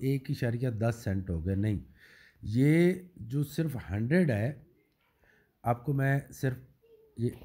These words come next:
ये यहाँ पे स्टैंडर्ड की ट्रेड लग गई। अब वोलेटिलिटी सेवेंटी फ़ाइव इंडेक्स पे स्टैंडर्ड की ट्रेड का मतलब क्या है कि गोल्ड पे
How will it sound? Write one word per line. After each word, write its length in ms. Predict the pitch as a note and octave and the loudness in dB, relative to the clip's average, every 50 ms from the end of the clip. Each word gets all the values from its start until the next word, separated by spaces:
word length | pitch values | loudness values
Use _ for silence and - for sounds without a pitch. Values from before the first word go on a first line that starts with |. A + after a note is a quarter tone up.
| - | -6
ये 240 | A#2+ C#3 D#3+ E3+ E3+ | -2 2 2 4 4
यहाँ 220 | D#3+ C3+ B2 A#2+ | 4 4 4 2
पे 140 | A#2+ A#2+ D#3+ | 2 0 0
स्टैंडर्ड 440 | D3+ D#3+ - D3 C3+ C3+ C3+ C3+ A#2+ | -2 0 0 0 2 2 2 0 0
की 100 | B2 A#2+ | -2 -4
ट्रेड 260 | A2+ - G2+ G2+ F#2+ | -2 -2 0 0 0
लग 200 | F2+ E2 D2+ C2+ | 0 -2 -4 -6
गई। 140 | C#2+ C#2+ C#2 - _ _ _ _ _ _ _ _ _ _ _ - - _ _ _ _ _ _ _ _ _ - | -8 -10 -12 -14 _ _ _ _ _ _ _ _ _ _ _ -20 -20 _ _ _ _ _ _ _ _ _ 4
अब 340 | D#3+ E3+ E3+ D#3+ - - - | 6 6 6 2 -6 -10 -4
वोलेटिलिटी 840 | C3 C#3+ D3 D3 D3+ E3+ E3 E3+ F#3+ G#3 G3+ E3 A3 G#3+ A3 A3 G#3+ | -2 -2 -2 0 0 0 2 2 2 2 0 0 0 0 2 0 0
सेवेंटी 720 | - - - - D#3 D3+ D3+ D#3+ D#3+ D#3 D3+ - F3 E3+ | -2 -4 -2 2 2 4 4 4 2 0 0 0 0 -2
फ़ाइव 500 | E3 - - C3+ A#2+ A#2 A#2 A2 A2 A2+ - - | -2 0 0 2 2 4 2 0 -2 -4 -6 -4
इंडेक्स 580 | A#2+ A#2 G#2+ A2 G#2 F#2+ - - - - - _ _ _ _ _ _ _ _ _ _ _ _ _ _ _ | -2 -2 0 0 -2 -2 -4 -10 -16 -18 -18 _ _ _ _ _ _ _ _ _ _ _ _ _ _ _
पे 120 | E3 F3 | 0 0
स्टैंडर्ड 640 | D#3+ - - - _ F3 E3+ E3+ F3 F#3+ G3+ G3+ E3 | 0 0 -6 -6 _ 0 2 2 4 4 2 2 0
की 120 | E3 G3+ F3+ | -2 -4 -4
ट्रेड 600 | - - - F3+ F3+ F#3+ G3 G3+ G#3 F#3 - - | -6 -6 -2 0 2 4 4 4 2 0 -2 0
का 140 | - G3 | 0 2
मतलब 500 | E3 D#3 D3 D3 - D3 D#3 D#3 D3+ - - | 4 4 2 2 2 2 0 0 0 -2 0
क्या 160 | D3+ C3 A#2+ | 2 4 4
है 400 | A#2 A#2 B2+ D3 E3 - - - _ _ _ _ _ _ _ | 4 4 2 2 -2 -4 -12 -20 _ _ _ _ _ _ _
कि 120 | F3+ F3+ E3+ | 0 0 0
गोल्ड 800 | D3+ C3 A2 G#2+ C3 D3 D#3+ F3 F#3 G3 G3+ G#3+ A3 G3 F3+ - - | 0 0 0 4 6 6 6 8 6 6 6 4 2 0 -2 -4 -2
पे 420 | E3 D#3+ E3 E3+ F3+ G3 F3+ - | 0 2 2 4 2 2 -2 -6